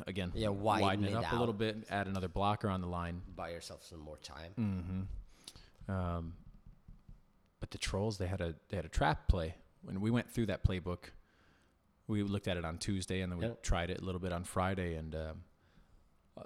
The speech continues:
Speaker 1: their guards did a great job of trapping.
Speaker 2: Oh,
Speaker 1: Great job.
Speaker 2: they're good?
Speaker 1: Well, y-, yeah, yeah, yeah, they did a fine job. I mean, I, I wouldn't say that they were bad,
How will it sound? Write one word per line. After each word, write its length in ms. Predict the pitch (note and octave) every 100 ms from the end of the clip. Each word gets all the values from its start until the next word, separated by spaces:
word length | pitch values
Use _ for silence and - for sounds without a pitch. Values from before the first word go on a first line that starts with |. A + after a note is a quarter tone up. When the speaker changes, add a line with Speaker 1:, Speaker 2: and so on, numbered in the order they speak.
| -
Speaker 1:
their 240 | - A2+
guards 340 | A2 E2 G#2
did 120 | - D#2
a 40 |
great 260 | D2 E2 F#2+
job 240 | G2 E2+
of 80 | -
trapping. 400 | - E2 - E2+ - -
Speaker 2:
Oh, 160 | - -
Speaker 1:
Great 240 | - F#2+ -
job. 200 | - E2
Speaker 2:
they're 80 | E2
good? 260 | D#2+ G#2 - - _ _ - -
Speaker 1:
Well, 300 | D#3+ D3 A#2+ - - - - -
y-, 100 | -
yeah, 180 | E3 C3
yeah, 340 | G#2+ A2 C4 A3+
yeah, 220 | G#2+ D3+ A3
they 120 | F#2
did 140 | F#2+
a 60 | F#2+
fine 320 | - G#2 C#3
job. 260 | - E2 E2+
I 40 |
mean, 220 | F#2+ F#2
I, 160 | F#2 F#2
I 100 | E2
wouldn't 260 | F#2+ G2 G#2
say 160 | - A2+
that 120 | G#2
they 80 | A#2+
were 100 | G2+
bad, 380 | F#2 E3 D3+